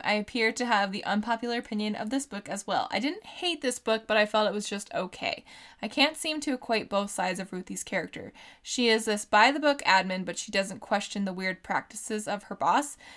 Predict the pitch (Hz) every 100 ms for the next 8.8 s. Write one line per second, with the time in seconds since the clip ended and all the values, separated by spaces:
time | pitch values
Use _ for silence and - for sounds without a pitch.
0 | - - 254 262 233 214 - 214 214 220
1 | 196 202 196 190 196 - 190 180 180 175
2 | 190 - 202 190 180 - - - - -
3 | - - - 214 247 247 233 226 208 202
4 | 196 202 208 214 202 202 214 202 196 208
5 | 185 185 - - 214 214 202 196 196 -
6 | 202 - 190 185 202 170 202 202 214 208
7 | 220 214 220 214 - 185 202 175 - 233
8 | 220 214 202 - - 190 196 -